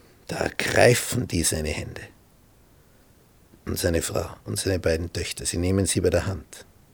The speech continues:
weil der Herr Lot und seine Familie verschonen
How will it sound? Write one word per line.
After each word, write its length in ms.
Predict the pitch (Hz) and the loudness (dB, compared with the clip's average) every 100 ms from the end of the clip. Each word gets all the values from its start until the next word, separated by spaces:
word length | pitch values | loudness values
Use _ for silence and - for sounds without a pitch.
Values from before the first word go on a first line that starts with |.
| - - _ _ - | -20 -20 _ _ -16
weil 520 | 76 78 85 110 110 | -4 0 0 0 0
der 200 | 117 123 135 127 | -2 -4 -6 -10
Herr 420 | - - - - - - - - - - | -10 -8 -8 -12 -16 -20 -20 -20 -20 -12
Lot 380 | - 95 87 - | -2 0 0 -2
und 100 | 98 | -2
seine 220 | - 92 | 0 -2
Familie 460 | 85 - 82 87 85 | -2 -4 -4 -6 -6
verschonen 500 | - - - 92 | -6 -6 -6 -10